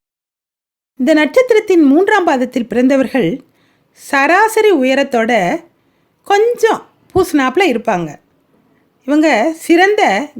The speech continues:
ஞானியாகவும் இருப்பாங்க. நல்ல உழைப்பாளிகள்.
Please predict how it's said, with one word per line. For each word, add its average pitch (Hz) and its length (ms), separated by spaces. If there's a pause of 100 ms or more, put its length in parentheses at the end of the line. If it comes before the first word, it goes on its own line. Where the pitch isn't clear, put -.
(120)
ஞானியாகவும் 285 840
இருப்பாங்க. 170 520 (680)
நல்ல 277 540
உழைப்பாளிகள். 240 880